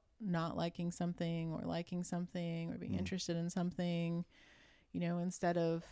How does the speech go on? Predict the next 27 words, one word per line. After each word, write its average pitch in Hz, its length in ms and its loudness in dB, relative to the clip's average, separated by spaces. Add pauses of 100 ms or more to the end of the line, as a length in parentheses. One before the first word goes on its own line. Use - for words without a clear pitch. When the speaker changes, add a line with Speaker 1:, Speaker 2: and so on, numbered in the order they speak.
(380)
Speaker 1:
shaming 175 880 2 (180)
Speaker 2:
Mm-hmm. 190 60 6
Speaker 1:
me 196 460 6 (120)
Speaker 2:
Mm-hmm. 87 180 -6 (140)
Speaker 1:
for 170 800 0
expressing - 540 -2
myself, 208 760 4 (160)
Speaker 2:
Mm-hmm. 175 140 -6
Speaker 1:
for 202 100 4
instance, 202 540 2
or 170 160 -2
telling 185 380 0
them 185 160 2
about 175 400 4
a 180 60 0
boyfriend 180 920 4
or 170 440 -2 (280)
Speaker 2:
Mm-hmm. 90 220 -4 (100)
Speaker 1:
sharing 180 400 0
something 180 480 0
vulnerable 180 580 2
with 175 140 4
them. 175 680 2 (760)
Like, 190 180 -4
instead 180 380 0
of 175 320 2 (600)
reacting 196 1120 4